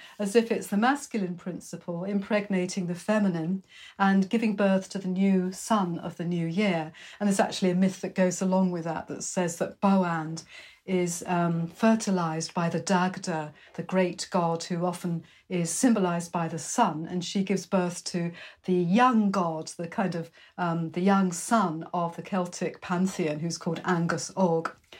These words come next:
and he's like the new young god of the year. Um, so it's, it's wonderful that you can actually see this myth expressed, played out on the landscape itself. Um, going over to Wales, where I live,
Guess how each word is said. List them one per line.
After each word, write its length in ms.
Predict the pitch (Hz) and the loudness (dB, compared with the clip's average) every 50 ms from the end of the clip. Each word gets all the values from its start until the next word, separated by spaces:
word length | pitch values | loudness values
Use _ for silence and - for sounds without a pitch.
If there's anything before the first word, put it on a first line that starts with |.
| - - | -8 0
and 120 | 202 196 240 | 2 4 4
he's 180 | 233 214 - | 4 4 2
like 220 | 196 180 175 170 - | 2 0 0 0 -2
the 100 | 185 175 | -4 -2
new 460 | 175 175 185 185 180 175 175 175 175 175 | 0 2 4 4 4 4 2 0 -2 0
young 360 | 196 190 170 170 170 170 170 - - - - | 0 0 0 0 -2 -4 -6 -8 -14 -10 0
god 340 | - 233 214 185 180 175 175 | 2 4 4 4 2 -2 -4
of 120 | 156 - | -8 -8
the 80 | - 175 | -8 -4
year. 420 | 170 196 208 185 170 151 151 165 _ _ _ _ _ - - - - _ _ - | -2 0 0 0 -2 -2 -6 -12 _ _ _ _ _ -20 -20 -20 -20 _ _ -4
Um, 480 | 185 180 180 180 180 180 175 185 196 - | 0 2 2 2 2 2 0 0 -2 -4
so 460 | - - - 233 226 226 226 220 220 | -4 0 2 4 4 6 4 4 2
it's, 240 | 208 202 208 196 226 | 0 -2 -4 -4 -4
it's 180 | 220 220 - | -6 -4 0
wonderful 360 | 247 247 247 247 240 - 196 185 | 0 0 0 0 -2 -2 -2 -2
that 120 | 190 190 | -2 -4
you 60 | 175 | -4
can 100 | 185 202 | -4 -4
actually 300 | 208 - - - - 196 | -4 -4 -6 -6 -6 -4
see 280 | 190 - - - 214 208 | -4 -4 -4 -2 -2 0
this 240 | 196 196 190 - - | 0 -2 -2 0 2
myth 520 | 196 202 226 220 190 175 170 170 - - _ _ _ - _ - | 4 4 4 4 2 0 -2 -6 -12 -20 _ _ _ -20 _ -8
expressed, 880 | - 196 - - - - - 233 247 233 170 151 175 - - - _ _ | -8 -6 -4 -4 -4 0 2 4 4 4 2 0 -4 -8 -12 -12 _ _
played 300 | - 269 269 269 262 233 | -4 0 2 2 2 4
out 520 | 240 262 254 170 160 - - - - - _ _ _ _ _ _ - | 2 2 2 2 -2 -4 -6 -10 -12 -12 _ _ _ _ _ _ -4
on 140 | 202 202 | -2 0
the 80 | 202 196 | 0 2
landscape 680 | 196 196 196 190 196 196 - - - 175 170 170 170 | 2 2 2 2 0 -2 -4 -4 -4 -4 -4 -4 -6
itself. 720 | 180 - - - - - 214 202 190 156 151 160 - - _ _ _ _ _ _ _ _ _ _ - - - - _ _ _ - | -6 -8 -8 -8 -6 -2 -2 0 0 -2 -4 -10 -16 -20 _ _ _ _ _ _ _ _ _ _ -20 -20 -20 -20 _ _ _ -2
Um, 300 | 202 202 196 196 196 190 | 2 4 4 6 4 4
going 280 | 214 233 240 247 240 | 4 4 4 4 4
over 180 | 240 240 233 226 | 2 2 2 0
to 140 | 220 - 208 | -2 -4 -4
Wales, 540 | 185 202 240 277 302 233 190 185 196 - - | -2 0 2 2 2 2 2 0 -2 -4 -4
where 140 | 208 196 - | -4 -2 -2
I 220 | 202 208 233 262 | 0 0 2 2
live, 440 | 254 185 170 170 185 226 233 - - | 0 0 0 -2 -2 -4 -4 -6 -12